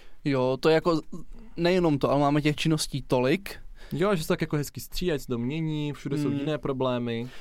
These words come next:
Speaker 1: Zase jako na druhou stranu jsem si říkal, že by bylo fajn, jak jsem to mýval dřív, že má člověk třeba volný víkend.
Speaker 2: Já mám volný
Speaker 1: A
Speaker 2: víkend.
Speaker 1: no, tak to teda jako kdy?
Speaker 2: Třeba dneska.
Speaker 1: Vždyť se, já jsem od rána vařil, ty jsi od rána uklízel,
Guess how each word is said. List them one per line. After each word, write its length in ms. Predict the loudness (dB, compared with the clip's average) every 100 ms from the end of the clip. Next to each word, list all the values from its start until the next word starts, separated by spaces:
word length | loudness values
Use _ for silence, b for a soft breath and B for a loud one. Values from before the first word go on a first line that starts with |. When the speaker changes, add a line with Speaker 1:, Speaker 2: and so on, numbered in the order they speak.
| B
Speaker 1:
Zase 160 | -2 0
jako 140 | 2
na 80 | 2
druhou 220 | 4 2
stranu 240 | 2 2
jsem 140 | 2 0
si 100 | -2
říkal, 260 | -2 0
že 100 | 2
by 80 | 0
bylo 200 | 2 -2
fajn, 380 | -2 -4 -2 -2
jak 120 | -2
jsem 140 | -2 0
to 100 | 0
mýval 280 | 2 2
dřív, 280 | 0 -2 -2
že 100 | 0
má 200 | 0 0
člověk 280 | -2 -2 -2
třeba 160 | -2 -2
volný 360 | 0 0 0
víkend. 680 | -2 -6 -2 0 0 -2 -4 -6
Speaker 2:
Já 120 | -4
mám 200 | -2 -4
volný 240 | -4 -4 -4 -4
Speaker 1:
A 80 | -4
Speaker 2:
víkend. 240 | -4 -10 -14 -16 -14
Speaker 1:
no, 160 | -12 -14 -16
tak 120 | -18 -6
to 100 | -2
teda 180 | 2 2
jako 220 | 0 -2
kdy? 360 | -6 -2 -2 -2 -8 -12 -10
Speaker 2:
Třeba 400 | -6 -4 -4 -8 -10
dneska. 320 | -10 -10 -10 -14 -14 -16 -16 -18 -18 -20 -20 -18 -12
Speaker 1:
Vždyť 220 | -10 -8
se, 140 | -4 -2
já 160 | 2 2
jsem 160 | 2 -2
od 140 | 0 0
rána 280 | 2 2
vařil, 320 | 4 4 2 2
ty 100 | -2
jsi 80 |
od 100 | 0
rána 220 | 0 2 0
uklízel, 580 | -2 -4 0 0 0